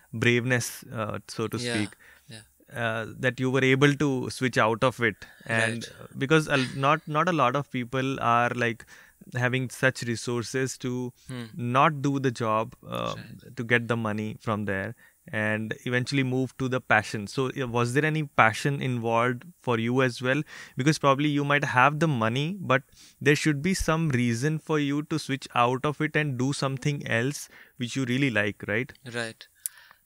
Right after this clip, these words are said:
Speaker 2: Right. So, um, it was, I was just coming to that, you know, it was one of the most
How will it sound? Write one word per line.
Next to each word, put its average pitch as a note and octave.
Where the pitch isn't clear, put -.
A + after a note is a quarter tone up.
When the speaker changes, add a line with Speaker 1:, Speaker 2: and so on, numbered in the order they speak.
Speaker 2:
Right. A2+
So, F3
um, C3+
it C3+
was, F3
I C3+
was D3+
just E3+
coming D#3
to F3
that, C#3+
you C#3+
know, D#3+
it C#3+
was D#3
one C3
of D3
the D#3
most D3